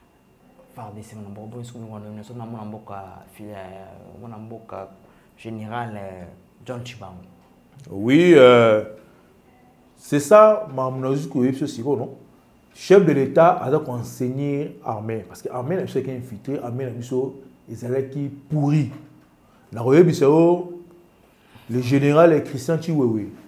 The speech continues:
Speaker 2: A outre ça, ma révélation. Dès qu'il a eu prise de, de fonctions dans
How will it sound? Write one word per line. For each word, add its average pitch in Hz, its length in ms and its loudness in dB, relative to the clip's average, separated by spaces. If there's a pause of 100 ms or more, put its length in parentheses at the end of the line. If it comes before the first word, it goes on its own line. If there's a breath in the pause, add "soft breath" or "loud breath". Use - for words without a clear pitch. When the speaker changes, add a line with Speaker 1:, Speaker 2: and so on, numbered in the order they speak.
(760)
Speaker 2:
A 131 120 -6
outre 147 200 0
ça, 156 140 0
ma 139 120 -2
révélation. 127 720 -4 (920)
Dès 143 240 4
qu'il 156 80 0
a 120 60 -2
eu 135 200 -4
prise 151 260 -4
de, 113 580 -4
de 113 100 -8
fonctions 120 380 -6
dans 131 360 -8